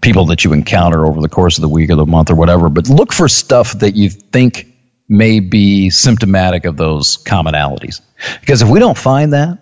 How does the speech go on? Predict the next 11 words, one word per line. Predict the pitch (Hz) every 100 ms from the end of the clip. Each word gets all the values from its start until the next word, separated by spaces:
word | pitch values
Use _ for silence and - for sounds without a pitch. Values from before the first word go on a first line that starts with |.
| - _ _ _ _ _ _ _
if | 120
we | 123
don't | 185
start | 165 160 151
focusing | - 139 147 160
on | 156 147
that, | 143 151 -
we | 110
don't | 175 156
identify | 127 107 92 110 127 131 131
it | 147